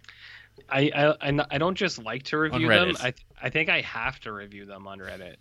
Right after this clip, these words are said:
Speaker 2: <laughs>
Speaker 1: If I'm not gonna do it, who is?
Speaker 2: Yeah.
Speaker 1: Is what I wanna know.
Speaker 2: So you like Gundam?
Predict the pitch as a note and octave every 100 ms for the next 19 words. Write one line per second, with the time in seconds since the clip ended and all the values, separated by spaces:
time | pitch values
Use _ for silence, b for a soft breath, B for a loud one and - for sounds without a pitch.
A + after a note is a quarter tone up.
0 | - A2 B2+ A#2 C#3+ F#3+ G#3 G3+ E3 C#3+
1 | D3 A#2+ D3+ C#3+ C3 G2+ E2 C#3 C#3 -
2 | _ _ _ _ _ B2 A2+ G#2+ A2 F#2+
3 | - - - D3 D3+ C#3+ G#3 G#3 C#3 B2+
4 | A2 E2